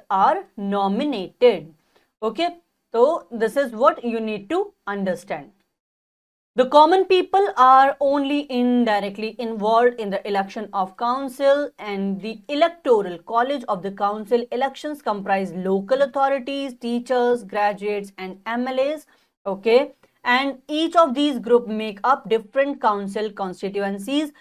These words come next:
Thus, local authorities constituencies elect one third of the members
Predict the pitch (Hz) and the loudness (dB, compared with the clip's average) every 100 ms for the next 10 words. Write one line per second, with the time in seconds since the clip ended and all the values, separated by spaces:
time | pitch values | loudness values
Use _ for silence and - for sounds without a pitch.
0 | _ _ - 202 302 202 170 165 _ _ | _ _ -4 4 4 4 -4 -18 _ _
1 | 226 247 262 359 349 302 311 302 294 311 | 4 6 6 -2 -2 0 2 0 0 -4
2 | 330 330 - 247 240 277 247 277 269 247 | -6 -6 -2 -2 -2 -6 -6 -4 -4 -6
3 | 269 240 233 220 233 233 190 196 277 294 | -8 -6 -6 -2 -2 -2 -4 -4 -4 2
4 | 311 294 247 196 208 202 190 180 185 247 | 4 4 2 0 -4 -4 -4 -4 -4 -4
5 | - | -8